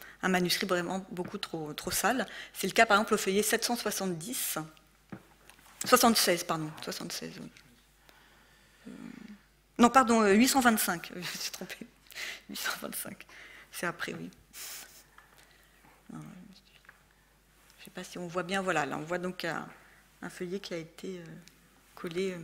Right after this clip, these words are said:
par-dessus. Et enfin, pour, euh, sur le manuscrit, je souhaitais juste indiquer que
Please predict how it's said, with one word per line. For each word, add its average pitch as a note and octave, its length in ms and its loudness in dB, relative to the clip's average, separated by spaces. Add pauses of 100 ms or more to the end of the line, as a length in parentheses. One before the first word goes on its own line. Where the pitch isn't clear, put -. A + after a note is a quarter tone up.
par-dessus. D3+ 460 -8 (2250)
Et G3 80 10
enfin, A#3 260 8
pour, F#3 220 0
euh, D#3 300 0 (140)
sur - 180 2
le F#3+ 80 8
manuscrit, G3 520 6
je G#3+ 120 8
souhaitais F#3+ 300 4
juste G3+ 200 0
indiquer G3 360 4
que F#3 300 2